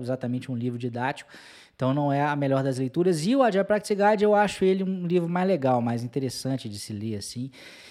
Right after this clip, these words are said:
Então, acho que, é, a-, além, né, de o assunto ter tudo a ver com o exame, né, muito do que tá lá, sim, aparece na prova, eu acho que é um, é um, é um livro um pouco mais estimulante de se ler do que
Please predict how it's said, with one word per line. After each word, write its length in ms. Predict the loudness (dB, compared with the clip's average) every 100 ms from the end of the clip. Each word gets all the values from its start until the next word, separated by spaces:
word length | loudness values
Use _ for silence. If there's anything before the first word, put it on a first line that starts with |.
| -18 -12
Então, 280 | -6 -2
acho 200 | -2 -4
que, 320 | -6 -6 -4 -4
é, 180 | -4
a-, 240 | -4 0 4
além, 340 | 6 6 6
né, 240 | 4 4 2
de 140 | 4
o 80 | 4
assunto 640 | 2 -2 -2 -2 -2 -6
ter 160 | -4 -4
tudo 400 | 0 2 6 6
a 80 | 4
ver 280 | 0 -4
com 160 | -4 -6
o 20 |
exame, 400 | -6 -2 -2 0
né, 100 | -2
muito 280 | 0 -2 -4
do 80 | -6
que 120 | -4
tá 160 | -2 0
lá, 160 | 0
sim, 380 | 0 -2 -2 0
aparece 500 | 0 -2 -2 -4 -4
na 140 | -6
prova, 360 | 0 2 2 0 -10 -20 -20 -6
eu 140 | -2
acho 220 | 0 -2 -4
que 80 |
é 40 | -4
um, 160 | -2
é 80 | -2
um, 200 | -4 -4
é 80 | -4
um 500 | -2 -2 -4 -4 -2
livro 240 | 0 0
um 60 | -2
pouco 240 | -2 -2
mais 200 | -2 -2
estimulante 680 | -4 -6 -6 -2 -2 -2 -6
de 80 | -10
se 160 | -6 -4
ler 180 | -2
do 160 | -2 -6
que 260 | -2 -2